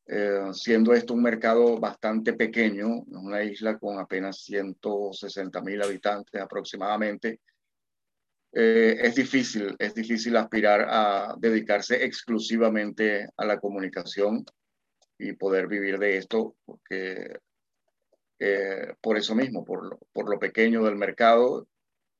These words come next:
Y no que es imposible, por supuesto, sí se puede, sí se puede, pero, mm,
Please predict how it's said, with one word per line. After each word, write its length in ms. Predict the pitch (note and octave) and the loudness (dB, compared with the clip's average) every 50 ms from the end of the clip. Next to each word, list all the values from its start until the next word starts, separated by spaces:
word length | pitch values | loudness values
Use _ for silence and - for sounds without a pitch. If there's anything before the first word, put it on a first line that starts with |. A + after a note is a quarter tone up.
| _ _ _ _ _ _ _ - | _ _ _ _ _ _ _ -10
Y 200 | - G2+ G2 G2 G#2 | -10 -8 -6 -2 -2
no 120 | C3 D3 | 0 2
que 100 | D3 G#3+ | 4 4
es 80 | G#3 G#3 | 4 4
imposible, 520 | G3 D#3+ C#3 A#2+ - - F3+ C3 A2+ A2 | 4 4 2 2 2 2 2 4 4 2
por 160 | A2 A#2 F#2+ | 0 -2 -6
supuesto, 420 | F#2+ G#2 - - C#3 C3+ - - G2 | -6 -6 -2 -2 -2 -2 -2 -6 -12
sí 220 | - - - D#3 | -10 -6 -4 -4
se 140 | - - C#3 | -2 -2 -2
puede, 480 | A2+ - A2+ G#2+ G#2 G#2 - - - _ _ _ _ | -2 0 2 2 2 2 0 -4 -8 _ _ _ _
sí 200 | - - - A2+ | -16 -14 -10 -10
se 120 | A2 B2 | -8 -6
puede, 300 | A#2 - A#2 A2+ B2+ C#3 | -2 2 2 2 2 2
pero, 520 | - - A2+ A2 A2 A2 A2 B2 - - _ _ _ _ _ _ _ _ _ _ _ _ _ _ _ _ _ _ _ _ - | 2 4 4 6 6 4 2 0 -2 -6 _ _ _ _ _ _ _ _ _ _ _ _ _ _ _ _ _ _ _ _ -12
mm, 560 | - - B2 A#2+ A#2 A#2 A#2 A#2 A#2 A#2 A#2 | -6 -2 0 0 2 2 2 2 0 0 -2